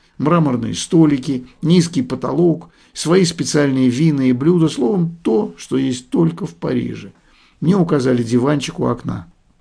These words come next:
На этом месте был убит револьверным выстрелом самый гениальный сын –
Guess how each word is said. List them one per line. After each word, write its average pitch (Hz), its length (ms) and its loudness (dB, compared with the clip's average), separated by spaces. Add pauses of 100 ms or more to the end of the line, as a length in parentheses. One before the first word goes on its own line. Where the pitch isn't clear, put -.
(380)
На 123 180 -2
этом 110 260 -6
месте 139 440 -4 (320)
был 113 260 -2
убит 123 380 -2 (100)
револьверным 107 640 -4
выстрелом 120 640 -6 (420)
самый 139 400 -2
гениальный 113 640 -2
сын – 104 360 -6